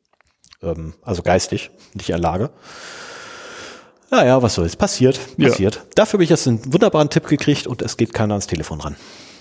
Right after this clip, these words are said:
Speaker 1: Entweder es ist besetzt oder es geht keiner ran. Ach, ganz toll.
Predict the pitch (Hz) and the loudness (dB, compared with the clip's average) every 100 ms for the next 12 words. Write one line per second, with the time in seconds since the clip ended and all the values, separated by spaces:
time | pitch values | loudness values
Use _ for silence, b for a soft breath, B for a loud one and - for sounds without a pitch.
0 | B - 165 156 127 143 - 101 190 117 | B 0 4 4 4 0 0 2 2 2
1 | 139 - 156 - 127 117 135 139 - 110 | 2 4 2 4 2 4 2 -2 -2 -2
2 | - 95 - - | 0 -4 -4 -6